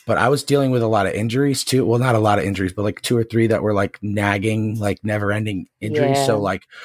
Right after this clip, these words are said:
Speaker 1: for me, it was smarter to, to back off, but you seem to not <laughs> have to do that, uh, and, like, throw in, like, uh, random Highland Games training and
Speaker 2: Oh,
Speaker 1: stuff.
Speaker 2: yeah.
Speaker 1: So,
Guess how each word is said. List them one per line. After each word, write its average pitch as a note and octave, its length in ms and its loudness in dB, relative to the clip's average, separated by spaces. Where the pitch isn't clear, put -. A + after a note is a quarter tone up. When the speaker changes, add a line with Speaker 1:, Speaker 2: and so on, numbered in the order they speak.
Speaker 1:
for B2 220 2
me, A#2+ 180 4
it C3+ 100 4
was A#2 160 0
smarter A#2 440 2
to, G#2 520 -2
to A#2 140 0
back G#2 340 0
off, G#2+ 260 -2
but G2 140 0
you A#2+ 140 2
seem C#3 320 0
to G2 260 -2
not G#2+ 340 -2
<laughs> - 260 -4
have - 200 0
to A#2+ 120 0
do - 240 0
that, - 380 0
uh, A#2+ 320 4
and, A#2 160 2
like, A2 160 0
throw A#2 280 2
in, A2+ 120 2
like, G#2 320 0
uh, G2+ 440 0
random G#2+ 320 0
Highland G#2+ 580 -2
Games A#2 400 -2
training B2+ 380 -2
and C3+ 160 -4
Speaker 2:
Oh, E3 160 4
Speaker 1:
stuff. D#3 40 4
Speaker 2:
yeah. C#3 380 -2
Speaker 1:
So, C#3 300 0